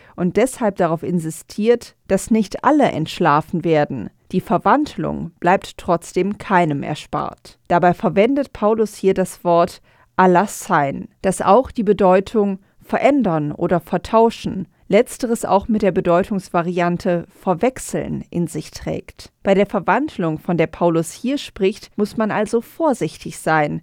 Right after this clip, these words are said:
dass man sie nicht vorschnell mit einer Aufhebung des Todes verwechselt. Das wird deutlich, wenn Paulus wiederum einige Verse vorher eben die Art der Verwandlung näher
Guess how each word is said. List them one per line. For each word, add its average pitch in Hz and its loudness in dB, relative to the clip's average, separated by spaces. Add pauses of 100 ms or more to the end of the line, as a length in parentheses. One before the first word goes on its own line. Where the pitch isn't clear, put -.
dass 196 0
man 208 4
sie 202 2
nicht 233 0
vorschnell 196 2
mit 185 0
einer 170 0
Aufhebung 165 2
des - -10
Todes 240 -4
verwechselt. - -8
Das 254 0
wird - -2
deutlich, 156 0
wenn 156 -4
Paulus 202 0
wiederum 233 -2
einige 269 -4
Verse 185 -2
vorher 196 0 (300)
eben 220 2
die 240 -2
Art 277 -4
der 165 -2
Verwandlung 160 -4
näher 147 -2